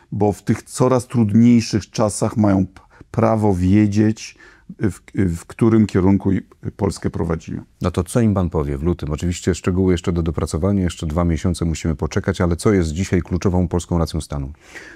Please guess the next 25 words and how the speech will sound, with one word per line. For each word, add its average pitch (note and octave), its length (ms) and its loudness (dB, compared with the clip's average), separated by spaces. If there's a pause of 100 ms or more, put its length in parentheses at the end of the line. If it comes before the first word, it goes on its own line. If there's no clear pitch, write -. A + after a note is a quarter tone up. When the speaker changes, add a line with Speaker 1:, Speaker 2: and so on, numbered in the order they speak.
(120)
Speaker 1:
No, D4+ 80 4
o E4 60 2
jednej G3+ 320 2
sprawie F3+ 260 2
już E3 140 2
pan F3 160 2
powiedział. D#3 480 2
No, G#2 140 2 (120)
czujemy, E3 480 4
że, G#2+ 320 2 (100)
że A#2 260 -2 (280)
definicja B2+ 840 2
Zachodu A2+ 580 0
nam E2+ 180 0
się - 160 -6
zmienia, F2 560 0
prawda? G#2 520 -4 (580)
Definicja G#2+ 500 2
sojuszu, A2+ 760 0 (220)
e, - 40 -6 (840)
zachodniego. E2 800 -2 (500)
Em, G#2 720 2 (680)
y, - 40 -2
n-, - 600 0 (140)
y, - 240 -6